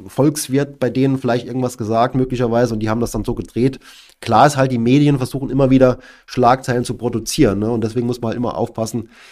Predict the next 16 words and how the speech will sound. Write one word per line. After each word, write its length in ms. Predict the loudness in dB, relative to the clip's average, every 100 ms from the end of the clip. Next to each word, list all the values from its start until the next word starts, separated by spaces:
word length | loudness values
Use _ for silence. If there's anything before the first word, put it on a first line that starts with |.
| -20 _ _ _ _ _ -8
Aber 120 | 2
da 60 | 4
habe 100 | 4
ich 60 | 2
was 100 | 2
Tolles 220 | 2 2
dabei 260 | 2 4
noch 120 | 2 0
für 60 |
den, 120 | -6
für 140 | -6 -6
den 120 | -4
Abschluss. 440 | -6 -6 -10 -10 _ _ _ _ _ _ _ _ _ _ _ _ _ _ _ _ _ _ _ _ _
Ähm, 800 | 4 8 8 6 4 4 2 -2 -8 _ _ _
hältst 340 | 2 2 2 2
du 220 | 2